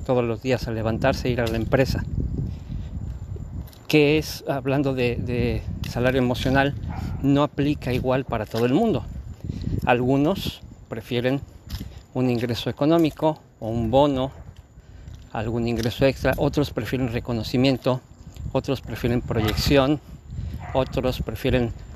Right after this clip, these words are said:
una carrera dentro de la empresa. En fin, hay que descubrir a cada uno. Entonces el primer pilar es escuchar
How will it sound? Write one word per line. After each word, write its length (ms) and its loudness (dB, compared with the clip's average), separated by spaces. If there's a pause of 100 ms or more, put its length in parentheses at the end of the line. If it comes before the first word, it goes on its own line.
(140)
una 200 4
carrera 520 4
dentro 260 -2
de 60 -2
la 60 0
empresa. 540 2 (640)
En 100 0
fin, 220 2 (340)
hay 100 4
que 140 0
descubrir 460 0
a 40 4
cada 180 2
uno. 100 4
Entonces 320 -2
el 80 2
primer 340 0
pilar 300 2
es 180 0
escuchar 600 0